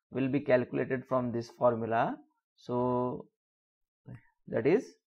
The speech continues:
number of comp-, uh, comparators required will be equal to two power n minus one. So what is the output here?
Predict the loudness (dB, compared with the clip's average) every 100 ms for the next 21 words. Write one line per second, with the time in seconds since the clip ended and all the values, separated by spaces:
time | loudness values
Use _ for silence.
0 | _ _ _ _ _ -8 -2 2 6 6
1 | 6 2 2 0 -8 -2 0 2 2 2
2 | 2 6 4 4 -2 -6 -6 8 10 10
3 | 6 2 0 0 0 4 4 4 4 4
4 | 2 -4 2 2 6 8 10 6 2 0
5 | 0 -2 -6 -8 -6 -4 -4 -6 -8 4
6 | 6 6 0 _ _ _ _ -2 2 4
7 | 6 6 2 -2 -18 -4 2 2 2 -2
8 | 0 0 0